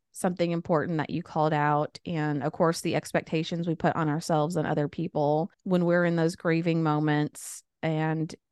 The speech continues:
especially in the early days, we're so focused on ourself and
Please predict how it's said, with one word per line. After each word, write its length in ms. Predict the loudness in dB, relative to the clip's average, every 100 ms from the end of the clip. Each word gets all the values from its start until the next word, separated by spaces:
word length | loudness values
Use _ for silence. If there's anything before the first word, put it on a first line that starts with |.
| _ _
especially 520 | -8 -2 -2 0 2 2
in 80 |
the 140 | 2 2
early 300 | 2 2 2
days, 680 | 0 2 2 0 -4 -14 -8
we're 140 | -6 -4
so 260 | 0 0
focused 640 | 2 0 0 0 -2 -6 -6
on 500 | -2 0 0 0 -2 -8 _ -20 _ 0
ourself 680 | 0 2 2 4 4 2 -2 _ -8
and 640 | -4 -2 0 0 -2 -4